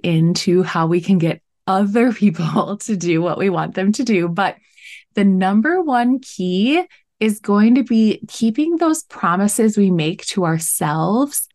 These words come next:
having the self-awareness to know when we aren't doing that, and understanding that when we hold boundaries with ourselves, that that will impact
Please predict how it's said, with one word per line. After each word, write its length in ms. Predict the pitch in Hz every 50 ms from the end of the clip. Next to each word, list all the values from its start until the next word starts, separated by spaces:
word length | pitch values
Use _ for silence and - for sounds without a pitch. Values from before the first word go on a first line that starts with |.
| _ _
having 680 | - - - 254 247 247 285 320 330 330 339 330 - -
the 200 | 196 214 208 -
self-awareness 1300 | - - - 202 202 214 - - - 208 196 180 165 170 160 160 160 165 180 190 190 190 185 - -
to 180 | - - - 196
know 640 | 185 170 165 156 156 160 160 165 165 170 165 160 -
when 220 | 170 160 160 156
we 240 | 160 156 160 - - _
aren't 480 | - 147 147 156 175 214 220 - - - -
doing 360 | 240 233 233 233 233 233 226
that, 420 | 240 240 233 233 233 233 - - _ _ _ -
and 400 | 226 226 220 220 220 220 214 - _ _ -
understanding 1000 | 240 247 262 311 320 311 - - - - 233 202 202 208 214 220 220 214 214 208 190 -
that 420 | 165 165 170 165 165 170 - - -
when 280 | - 170 196 190 190 190
we 140 | 196 202 202
hold 640 | 165 - - - - 226 233 262 277 302 285 - -
boundaries 540 | 202 175 175 185 190 190 208 214 226 220 -
with 140 | 190 180 170
ourselves, 920 | 170 180 170 - - 156 151 151 160 165 170 175 196 214 - - - - - - _ -
that 580 | 175 165 196 185 175 180 180 180 170 - - _ _ _ _ _
that 680 | 180 175 165 160 165 190 185 180 190 208 240 254 269 262 -
will 220 | - 196 208 208 -
impact 680 | - 185 175 175 180 170 - 180 170 180 196 - -